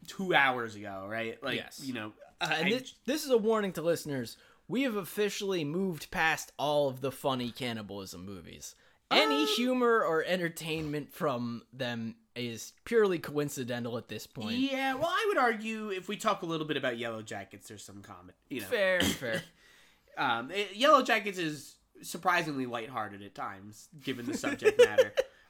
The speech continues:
Speaker 1: Um, but, yeah, so Bone Tomahawk crosses into, so this is why I'm actually interested in watching Ravenous, 'cause it sounds like, uh, uh,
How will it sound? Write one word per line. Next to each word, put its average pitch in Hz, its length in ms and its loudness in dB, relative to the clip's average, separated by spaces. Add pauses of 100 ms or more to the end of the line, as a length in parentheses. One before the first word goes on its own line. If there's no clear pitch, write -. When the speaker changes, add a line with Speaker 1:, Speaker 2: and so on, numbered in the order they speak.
(140)
Speaker 1:
Um, 113 340 0 (580)
but, 127 340 0 (400)
yeah, 143 260 -2
so 170 540 -4 (380)
Bone 233 400 0
Tomahawk 240 540 2 (180)
crosses 170 560 2
into, 151 540 -4
so 170 200 -4
this 254 160 0
is 339 100 0
why 269 200 0
I'm 165 180 -4
actually 151 340 -2
interested 147 300 -10
in - 20 -4
watching 123 280 -6
Ravenous, 135 560 -4 (280)
'cause 151 200 -6
it 139 100 -12
sounds 202 320 -2
like, 214 140 -2
uh, 143 480 4
uh, 117 240 -4